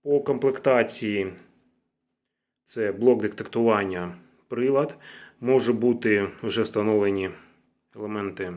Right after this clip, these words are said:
живлення, е, чотири штуки по вашому запросу. Також, е, оригінальний ремень з фірменним-, фірменними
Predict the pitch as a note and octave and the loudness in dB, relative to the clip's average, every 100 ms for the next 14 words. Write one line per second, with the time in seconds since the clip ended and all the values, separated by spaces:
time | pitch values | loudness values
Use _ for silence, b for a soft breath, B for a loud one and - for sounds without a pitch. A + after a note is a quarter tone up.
0 | F2 G2+ B2+ E3 D3+ C#3+ C3+ C3 _ _ | -12 -6 -2 4 4 4 -2 -6 _ _
1 | _ _ _ _ _ _ - G#2+ G#2 - | _ _ _ _ _ _ -12 -10 -8 -6
2 | - A#2 A2+ - A#2 A2 F#2+ F#2 _ _ | 0 0 0 0 0 0 -6 -8 _ _
3 | _ G#2 G#2 G2+ G2 G2 G2 G2 G2 F2+ | _ -14 -12 -10 -10 -8 -8 -4 -4 -6
4 | - F2 - _ _ _ _ _ _ _ | -10 -14 -16 _ _ _ _ _ _ _
5 | b b b b b _ D3 D3 D3 D3 | b b b b b _ -14 -8 2 4
6 | A#2+ - - - G#2+ G#2 G2+ G2 F#2 B | 4 0 -8 -6 -4 -4 -4 -8 -12 B
7 | B B B _ _ _ _ _ _ _ | B B B _ _ _ _ _ _ _
8 | _ A#2+ C#3 C3+ D3 C#3+ C3 B2 B2 C3 | _ -14 -10 -4 0 2 4 2 2 4
9 | G3 F3+ E3+ - B B B B B - | 6 6 2 -2 B B B B B -16
10 | - D#3+ C#3+ C#3 C3+ C3 A#2+ C#3 B2+ B2+ | -4 -2 0 0 -2 -6 -2 2 2 2
11 | A#2+ A#2 | 2 0